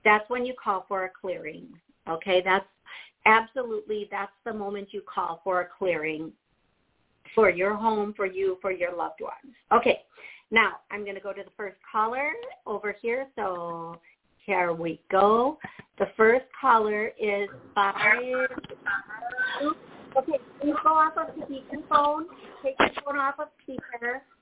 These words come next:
'cause we can hear the background. And then, hi, how are you? Hello? Okay. So here's another thing.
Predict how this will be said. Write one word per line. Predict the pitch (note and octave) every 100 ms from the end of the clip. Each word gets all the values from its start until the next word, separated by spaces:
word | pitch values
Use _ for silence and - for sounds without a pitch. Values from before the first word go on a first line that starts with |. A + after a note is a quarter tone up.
| _ -
'cause | A#3
we | B3
can | B3 C4
hear | B3 B3
the | C4
background. | B3+ A3 G#3+ A3 A3 A3+ C#4 - - _ -
And | A#3 A3+
then, | G#3+ G#3+ G#3+ A3
hi, | A3 C4 B3+ C4+
how | C#4 C4
are | A#3+
you? | A#3 B3+ C#4+ - _ _ _ _ _ _ _ _ _ _ _ _ _ _ _ _ _ _ _ _ _ _ _ _ _ _ _ _ _ _ _ _ -
Hello? | A3+ F3+ D#3+ E3 F#4+ C#5 - _ _ _ _ _ _ _ _ _ _ _ _ _ _ _ _ _ -
Okay. | F3 - - - - E3+ - - - _ - - - -
So | D4+ C4 G#3+ G#3 _ _ _ _ _ _ _ _ _
here's | C#4+ C#4 C#4+ D4+ D4+ D4
another | C#4 B3+ B3+
thing. | B3 G#3 F3+